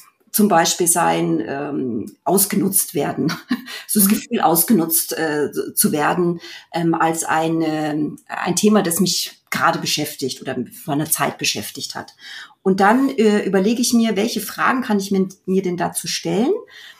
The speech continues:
Speaker 1: Äh, immer wieder frage ich auch Chat G P T dazu, was würdest du mir denn da für kreative, witzige, äh, ungewöhnliche Fragen dazu stellen? Die sind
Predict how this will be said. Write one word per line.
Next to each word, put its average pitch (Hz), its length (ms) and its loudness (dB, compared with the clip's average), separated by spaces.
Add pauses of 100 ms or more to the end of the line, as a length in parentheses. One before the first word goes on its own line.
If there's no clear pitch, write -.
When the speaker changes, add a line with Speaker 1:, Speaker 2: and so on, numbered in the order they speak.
(240)
Speaker 1:
Äh, 190 340 0
immer 214 220 6
wieder 247 280 4
frage 214 340 -2
ich 202 140 -4
auch 190 100 -2
Chat 185 220 -2
G 175 120 -4
P 165 140 -10
T 247 300 2
dazu, 311 520 2
was 202 240 -2
würdest 196 260 0
du 208 80 4
mir 262 120 4
denn 285 240 2
da 262 200 2
für 220 240 0
kreative, 240 840 -2
witzige, 220 880 0 (420)
äh, 190 140 2
ungewöhnliche 226 640 4
Fragen 208 440 0
dazu 254 240 -2
stellen? 254 300 0
Die 226 100 0
sind 214 300 0